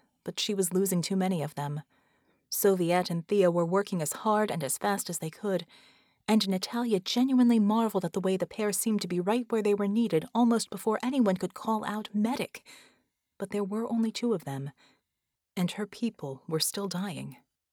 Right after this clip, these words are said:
If she had her way, she would pull her forces back and simply raze the entire city with artillery, marching it forward and leveling every single building.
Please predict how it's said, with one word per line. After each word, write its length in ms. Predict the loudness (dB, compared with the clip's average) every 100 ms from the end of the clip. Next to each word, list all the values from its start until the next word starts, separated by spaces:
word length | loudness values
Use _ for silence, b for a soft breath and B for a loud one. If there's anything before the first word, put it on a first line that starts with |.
| _ _ _ _ _ _ _
If 120 | 0
she 240 | 2 -2 0
had 200 | 0 0
her 200 | -2 -2
way, 380 | -4 -10 -12 -16 b b b
she 160 | -2 -2
would 180 | -4 -2
pull 220 | 2 4
her 160 | 2
forces 460 | 0 2 2 2 -2
back 340 | 0 0 -2 -2
and 120 | 0
simply 400 | 2 0 0 0
raze 360 | 2 2 2 0
the 140 | -2
entire 420 | -4 -2 -2 0 -2
city 300 | -2 -2 0
with 120 | 2
artillery, 600 | 0 0 0 0 -4 -6 B B B B
marching 420 | 2 4 2 0
it 80 | -2
forward 480 | 0 -2 0 0 -2 B B
and 100 | -2 2
leveling 400 | 2 2 0 -2 2
every 320 | 0 2 0
single 360 | 2 2 2 0
building. 460 | 0 -2 -6 -10